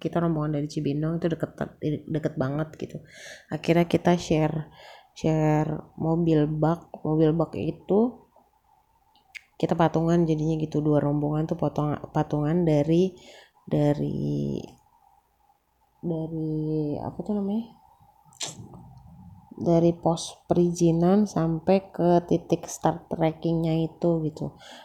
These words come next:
Nah, setelah, eh, jalan itu kita istirahat di pos, pos satu atau pos dua, gue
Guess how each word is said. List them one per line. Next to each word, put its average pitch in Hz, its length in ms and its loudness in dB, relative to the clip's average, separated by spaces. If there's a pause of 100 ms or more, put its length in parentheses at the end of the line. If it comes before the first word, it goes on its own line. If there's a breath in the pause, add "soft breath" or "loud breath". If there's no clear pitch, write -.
(140 loud breath)
Nah, 147 320 -2 (480)
setelah, 160 1120 -4 (240)
eh, 156 640 -2
jalan 156 640 0
itu 160 560 -4
kita 180 320 -4
istirahat 175 800 -4 (560 loud breath)
di 175 320 0 (160)
pos, 165 400 -2 (800)
pos 156 400 -10
satu - 480 -4
atau 175 480 -4
pos 170 160 -10
dua, 180 240 4
gue 190 80 4